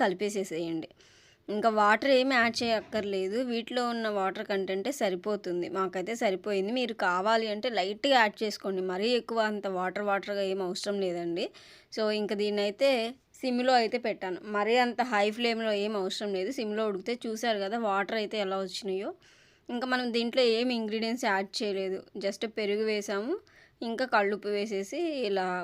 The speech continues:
ఉడకబెట్టేసుకున్నాం. ఇవి బాగా ఉడికిపోవాలి, మరీ అంత మెత్తగా అయితే ఓవర్ కుక్‌గా అయితే చేయకండి, కొంచెం ఉడికితే చాలు. ఇక వీటిని ఏంటంటే ఆరబెట్టాలి, అంటే ఆరబెట్టకపోతే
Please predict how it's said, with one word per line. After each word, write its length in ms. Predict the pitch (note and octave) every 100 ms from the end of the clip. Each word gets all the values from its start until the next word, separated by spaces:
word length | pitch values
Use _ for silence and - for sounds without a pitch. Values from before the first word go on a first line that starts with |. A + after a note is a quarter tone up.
| G#3
ఉడకబెట్టేసుకున్నాం. 920 | G3+ G3+ G3 F3+ F#3+ - F#3 D#3+ - _ _ _ _ _ _ _ _
ఇవి 140 | - B3
బాగా 280 | A3+ G#3 B3 A#3+
ఉడికిపోవాలి, 520 | A3 - A#3+ G#3+ G3+ G#3
మరీ 220 | G#3 B3 C4 C4
అంత 380 | B3 B3 A#3 - A3+
మెత్తగా 500 | F#3+ F#3 _ - B3+ B3
అయితే 280 | A#3+ A#3+ B3 A#3+ A#3 A#3 - - -
ఓవర్ 260 | G#3+ A3+ B3+ C#4
కుక్‌గా 280 | A#3+ A3
అయితే 220 | G#3 G3 A#3
చేయకండి, 480 | G3+ G3 G3+ G3 G3
కొంచెం 300 | - B3 A#3+ G3+
ఉడికితే 280 | F#3+ G3 A3+ A3
చాలు. 320 | F#3+ F3+ A3 A#4 - - _
ఇక 140 | G#3+ A#3
వీటిని 300 | A#3 A3+ A3+ A3+
ఏంటంటే 420 | A3+ A3+ G#3+ A3 C4+ G3+
ఆరబెట్టాలి, 600 | G#3 G#3 G3 - F#3+ F#3 -
అంటే 280 | A3 A3+ D4 B3+ G#3+
ఆరబెట్టకపోతే 680 | G#3+ A3+ A3 A3 G3+ G#3+ C4